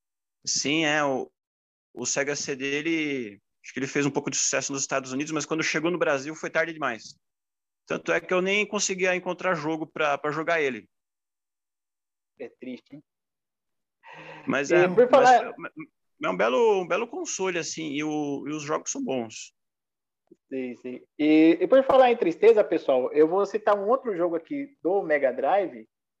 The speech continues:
Speaker 2: que é o Capitão América e os Vingadores, né? Esse jogo aqui é bem emblemático, porque era muito difícil, pessoal. E nesse jogo aí, o último chefão é o Caveira Vermelha, né?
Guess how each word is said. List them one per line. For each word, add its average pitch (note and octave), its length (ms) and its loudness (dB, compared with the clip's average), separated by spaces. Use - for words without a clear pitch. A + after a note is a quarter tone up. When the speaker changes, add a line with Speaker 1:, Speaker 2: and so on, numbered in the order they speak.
Speaker 2:
que D#3 80 2
é E3 60 4
o E3+ 160 4
Capitão G#3+ 460 -2
América G#3 680 -2
e G#3 220 -4
os F#3+ 220 -4
Vingadores, F3+ 920 0
né? D#3+ 260 -10
Esse D3+ 280 -14
jogo E3+ 200 2
aqui E3+ 380 0
é G3+ 160 2
bem F#3+ 240 -4
emblemático, E3 880 -6
porque C3 180 -6
era D#3 240 0
muito D3+ 360 -6
difícil, C#3+ 580 -8
pessoal. G#2 480 -6
E C3 720 -2
nesse F#3 360 2
jogo F3+ 220 4
aí, F3 260 6
o - 100 -4
último E3 320 -2
chefão D#3+ 360 2
é D3+ 80 2
o D3+ 60 2
Caveira D3+ 360 0
Vermelha, F#3+ 560 2
né? F3 180 -6